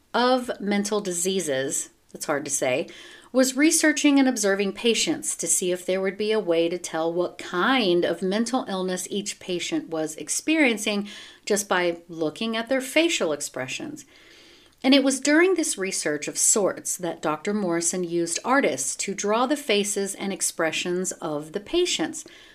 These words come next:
One of the artists immediately recognized or otherwise knew that Richard was in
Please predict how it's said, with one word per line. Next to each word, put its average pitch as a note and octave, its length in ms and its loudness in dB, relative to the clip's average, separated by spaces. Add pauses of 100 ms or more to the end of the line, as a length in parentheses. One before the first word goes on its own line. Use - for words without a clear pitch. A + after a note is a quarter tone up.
(220)
One G3 260 4
of D4 100 4
the D#4+ 140 4
artists E3+ 560 2
immediately F3 800 2
recognized D#3+ 880 0
or D#3+ 320 0
otherwise E3+ 540 0
knew F#3+ 400 2
that E3+ 260 -4
Richard F#3 420 0
was F#3+ 300 -2
in E3+ 400 0